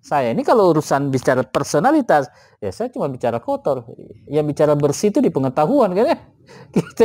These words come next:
ini bagian bicara kotor saja. Maksudnya bicara kotornya ya kita juga seperti kata Sula itu realistis.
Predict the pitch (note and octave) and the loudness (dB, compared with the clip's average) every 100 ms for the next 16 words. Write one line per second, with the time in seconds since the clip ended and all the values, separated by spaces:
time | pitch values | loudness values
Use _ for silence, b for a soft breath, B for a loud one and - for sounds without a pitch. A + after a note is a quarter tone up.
0 | A3 C4+ F3+ E3+ G3 G3 F#3 F#3 A#3 A#3 | 4 2 2 2 0 2 2 4 2 0
1 | A3+ A#3+ A#3 E3 - - - b b b | 0 -2 0 -4 -6 -20 -20 b b b
2 | b b _ - - - - - - - | b b _ -20 -20 -20 -18 -16 -14 -8
3 | C3+ G3 F3+ F3+ E3+ E3+ E3+ E3+ F#3+ B3+ | -4 0 0 2 2 4 2 2 4 4
4 | G3 F3+ F3+ F3+ E3+ C4 G3 F3+ F3+ - | 4 4 2 0 0 -2 0 -2 -2 -14
5 | - - D3+ D3 C#3+ C#3+ C#3 D#4 A3 - | -8 -2 0 0 0 0 0 0 0 0
6 | - G#2+ C#3 - G#2+ - | -2 -2 -6 -10 -16 -16